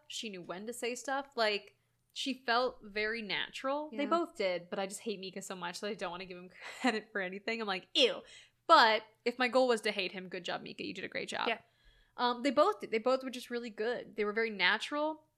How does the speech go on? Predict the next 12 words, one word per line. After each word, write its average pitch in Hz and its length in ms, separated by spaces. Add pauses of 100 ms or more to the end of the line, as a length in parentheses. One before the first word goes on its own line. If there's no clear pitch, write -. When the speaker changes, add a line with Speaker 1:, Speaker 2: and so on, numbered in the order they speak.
Speaker 1:
I 226 60
believed 226 480
their 226 140
relationship, 190 760 (220)
and 220 100
I 214 80
believed 196 840 (100)
in 196 540 (920)
how 202 220
scared 196 400
they 240 100
were. 262 400